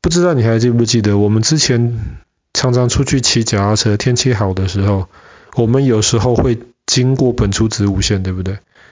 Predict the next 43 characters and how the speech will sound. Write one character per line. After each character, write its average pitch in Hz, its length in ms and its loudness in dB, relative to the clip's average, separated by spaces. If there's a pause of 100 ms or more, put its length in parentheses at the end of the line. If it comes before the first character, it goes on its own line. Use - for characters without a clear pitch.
(640)
那 120 160 2
同 120 260 2
样 131 160 2
的， 110 140 2
你 113 120 2
也 110 140 2
可 113 180 0
以 104 120 2
说， 101 340 0 (260)
你 104 200 0
今 139 240 0
天 135 280 0 (220)
骑 - 300 0
车 131 240 0
骑 117 200 0
得 117 120 2
好 92 320 0
累 98 260 0
啊， 87 180 -6
你 98 140 0
就 123 160 0
从 110 380 0
东 127 240 0
半 123 200 0
球 95 360 -2 (280)
骑 - 420 0
到 117 200 2
了 101 140 2
西 120 320 0
半 120 180 0
球 92 220 -6
去。 90 240 -8 (800)
你 107 160 0
这 139 100 2
样 135 160 2
子 104 120 2
说 117 260 2
也 101 80 2
没 92 140 -2
有 98 100 0
问 95 180 -2
题 - 160 -10
的。 95 140 -16